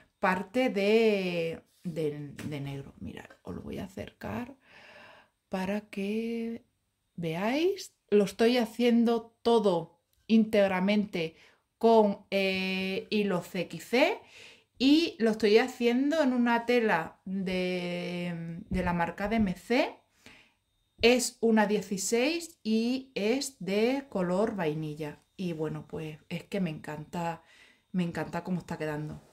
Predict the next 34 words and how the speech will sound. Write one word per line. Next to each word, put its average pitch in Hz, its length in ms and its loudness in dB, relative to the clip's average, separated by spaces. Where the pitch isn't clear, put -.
Mm, 151 500 -6
bueno, 160 400 -8
este 196 300 -2
en 165 80 -2
cuanto, 160 1000 0
en 185 140 0
cuanto 175 400 -2
lo 170 140 2
acabe, 196 560 0
mm, 190 300 0
ya 180 340 0
os 160 160 -4
digo 269 640 -2
que 190 160 -4
va 196 180 2
derechito, 233 720 -2
derechito 233 680 0
para, 208 880 2
para 165 160 -2
enmarcarse. 151 720 -8
Porque 170 260 -8
es - 60 -12
que, 202 420 -4
es 185 140 -8
que, 233 400 -4
qué 196 140 0
definición 196 840 -2
tiene. 143 380 -10
Me 180 140 -6
encanta, 151 400 -12
me 160 80 -12
encanta, 170 340 -6
me 190 80 -6
encanta. - 400 -14